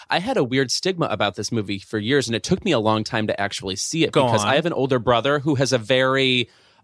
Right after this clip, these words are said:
Speaker 1: I'll say, Soundgarden vibe. My brother Jim
Speaker 2: Uh-huh.
Speaker 1: has, like, longish hair. He had, like, a labret piercing for a while.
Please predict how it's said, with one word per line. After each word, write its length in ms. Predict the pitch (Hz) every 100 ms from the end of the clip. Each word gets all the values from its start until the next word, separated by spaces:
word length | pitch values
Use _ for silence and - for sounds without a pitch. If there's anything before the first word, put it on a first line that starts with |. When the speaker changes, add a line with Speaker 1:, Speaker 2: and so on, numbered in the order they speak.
| - -
Speaker 1:
I'll 100 | 131
say, 200 | 131 156
Soundgarden 880 | 131 - 120 113 113 104 95 90 95
vibe. 320 | 90 95 85 90
My 120 | 117
brother 220 | 139 127
Jim 160 | 120 127
Speaker 2:
Uh-huh. 60 |
Speaker 1:
has, 120 | 123
like, 140 | 113 113
longish 560 | 113 110 120 123 113
hair. 260 | 123 113 110
He 80 | 120
had, 120 | 110
like, 140 | 107 104
a 60 |
labret 420 | 95 95 110 110 -
piercing 400 | 120 110 - 107
for 160 | -
a 80 | 110
while. 340 | 98 101 98